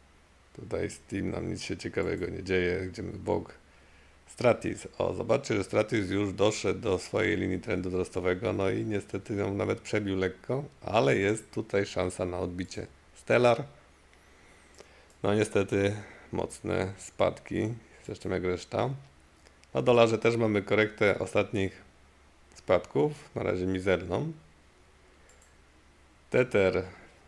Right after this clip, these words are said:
No, Tether wygląda coraz gorzej, ale to, tak jak już mówiłem na wcześniejszym filmie,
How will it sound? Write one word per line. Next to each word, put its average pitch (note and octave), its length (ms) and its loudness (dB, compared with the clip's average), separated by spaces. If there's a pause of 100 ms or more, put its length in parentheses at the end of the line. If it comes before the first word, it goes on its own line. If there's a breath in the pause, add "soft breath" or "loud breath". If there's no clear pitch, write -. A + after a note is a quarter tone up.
(280 loud breath)
No, G#2+ 300 -2 (880)
Tether - 260 -2
wygląda G#2 320 2
coraz F#2+ 320 0
gorzej, F#2 380 2
ale G#2 240 0
to, F#2 380 0 (640 loud breath)
tak G#2+ 140 -2
jak G2+ 120 2
już G2+ 80 -6
mówiłem G#2 400 0
na F#2+ 160 2
wcześniejszym G2+ 760 -4
filmie, G2 520 0